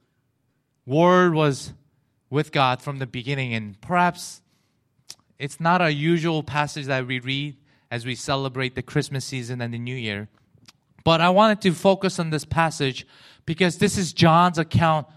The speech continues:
of Christmas. John's account of new things to come, new life to come. So will you bow with me and pray? We'll invite the Holy Spirit one more time as we dive into the Word. Lord, we thank you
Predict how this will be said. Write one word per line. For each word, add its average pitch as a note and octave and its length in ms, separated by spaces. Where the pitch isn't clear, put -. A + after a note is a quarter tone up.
of C#3 220
Christmas. - 580
John's E3+ 400
account E3 540
of C#3 180
new F3 380
things F3 380
to D3 80
come, C#3+ 300
new F3 220
life D#3+ 300
to C#3 80
come. A2+ 300
So D#3+ 160
will D#3+ 120
you F#3 120
bow F3+ 220
with F#3+ 180
me F#3+ 120
and D#3+ 100
pray? E3+ 380
We'll C#3 200
invite D3+ 260
the D3 80
Holy C#3+ 240
Spirit D#3 440
one D3+ 140
more E3 120
time D#3 400
as C3+ 180
we C3+ 440
dive B2+ 220
into C3 180
the A#2+ 80
Word. G2+ 260
Lord, F3+ 240
we E3 100
thank F#3 380
you G#2+ 220